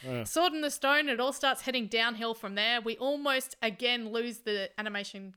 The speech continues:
Speaker 2: uh, department completely. They pretty much get shipped out into a portable by the eighties.
Speaker 1: Wow.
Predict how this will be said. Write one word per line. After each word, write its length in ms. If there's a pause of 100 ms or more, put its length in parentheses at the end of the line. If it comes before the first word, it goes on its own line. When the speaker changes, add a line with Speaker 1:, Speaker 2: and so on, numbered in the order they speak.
(340)
Speaker 2:
uh, 200
department 380
completely. 500
They 200 (240)
pretty 180
much 200
get 160
shipped 320
out 180
into 220
a 40
portable 540
by 160
the 140
eighties. 440
Speaker 1:
Wow. 420